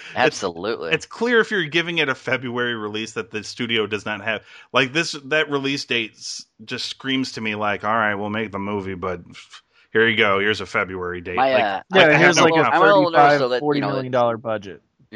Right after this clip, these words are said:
Speaker 1: Yeah, right. Well, one thing that makes me nervous, like, you know, we know Ryan Reynolds has been involved,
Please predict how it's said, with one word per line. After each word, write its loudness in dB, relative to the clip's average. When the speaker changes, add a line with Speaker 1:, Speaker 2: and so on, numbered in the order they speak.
Speaker 1:
Yeah, -8
right. -6
Well, -2
one -4
thing -4
that -6
makes -6
me -6
nervous, -2
like, -2
you -6
know, -4
we -4
know 4
Ryan 0
Reynolds -2
has -8
been -6
involved, 2